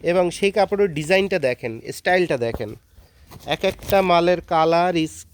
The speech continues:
সব কিছু ভিসকজ আছে, জর্জেট আছে, সব দামি দামি,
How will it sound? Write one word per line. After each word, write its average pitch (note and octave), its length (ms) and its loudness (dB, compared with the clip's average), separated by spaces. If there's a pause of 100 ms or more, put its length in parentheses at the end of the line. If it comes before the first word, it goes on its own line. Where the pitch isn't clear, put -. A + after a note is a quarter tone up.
(320)
সব - 240 -6
কিছু D#3 200 -2
ভিসকজ E3+ 500 0
আছে, F#3 320 2
জর্জেট D3+ 540 2
আছে, G3+ 420 0 (640)
সব F#3 380 0
দামি F#3 360 4
দামি, C#3+ 400 2